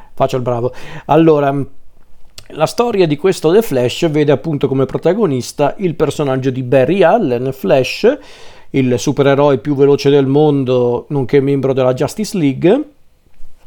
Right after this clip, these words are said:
E rivediamo appunto, mm,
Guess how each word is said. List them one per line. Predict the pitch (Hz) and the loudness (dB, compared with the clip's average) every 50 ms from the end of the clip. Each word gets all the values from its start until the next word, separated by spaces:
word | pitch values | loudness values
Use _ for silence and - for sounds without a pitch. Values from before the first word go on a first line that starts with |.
| - - - - - - - - - - - - - - - - - - - _ _ _ _ - | -20 -20 -20 -20 -20 -20 -18 -18 -18 -20 -18 -20 -20 -20 -20 -20 -20 -20 -20 _ _ _ _ -2
E | 170 156 156 151 147 147 139 139 139 - - - | 0 2 4 4 4 4 2 0 -2 -6 -12 -10
rivediamo | 185 185 165 165 175 170 180 180 170 | 0 2 4 4 4 4 4 4 2
appunto, | 156 - - 185 180 165 143 - - 160 156 151 147 147 143 143 139 139 135 | 0 0 -2 -2 -2 -2 -2 0 2 2 4 4 4 4 4 4 2 2 2
mm, | 139 139 | 0 -2